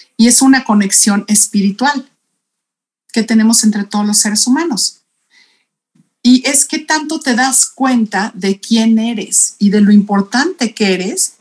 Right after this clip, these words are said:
tú para el resto del mundo y sobre todo tú para ti. El darte cuenta, o sea, es como despertar un poco conciencia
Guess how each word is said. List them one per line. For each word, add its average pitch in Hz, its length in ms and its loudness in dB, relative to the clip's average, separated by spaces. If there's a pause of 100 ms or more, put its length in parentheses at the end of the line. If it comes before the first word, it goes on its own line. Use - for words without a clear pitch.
tú 269 380 2 (560)
para 214 180 2
el 214 120 2
resto 254 460 -2
del 220 180 -4
mundo 240 500 -2 (560)
y 226 100 4
sobre 214 340 0
todo 240 300 -4
tú 233 240 -2
para 220 280 -2
ti. 202 380 -4 (840)
El 208 140 2
darte 240 440 -2
cuenta, 226 640 -2
o - 80 -6
sea, - 140 0
es 214 100 0
como 226 320 2
despertar 202 520 -4
un 269 100 -2
poco 254 260 -8
conciencia 208 840 0